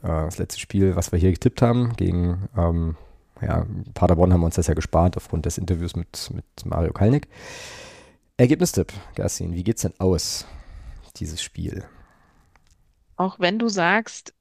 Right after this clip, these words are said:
Speaker 2: ähm, es geht um nichts mehr, ähm, und wir beide festgestellt haben, dass die Luft raus ist, erwarte ich,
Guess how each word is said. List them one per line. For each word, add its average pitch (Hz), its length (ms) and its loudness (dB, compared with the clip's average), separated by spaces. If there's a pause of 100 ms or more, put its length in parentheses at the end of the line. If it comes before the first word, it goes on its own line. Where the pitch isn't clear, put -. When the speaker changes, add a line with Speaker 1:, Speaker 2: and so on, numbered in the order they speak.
(160)
Speaker 2:
ähm, 190 640 2
es - 160 -10
geht 220 180 -2
um 233 100 -2
nichts 196 280 -4
mehr, 156 300 -4 (720)
ähm, 180 600 0
und 180 180 -4
wir 185 180 6
beide 165 260 2
festgestellt - 680 2
haben, 165 160 -4
dass 160 160 -4
die 147 120 -6
Luft - 300 0
raus 160 260 -6
ist, - 500 -4 (1200)
erwarte 156 640 0
ich, - 460 -6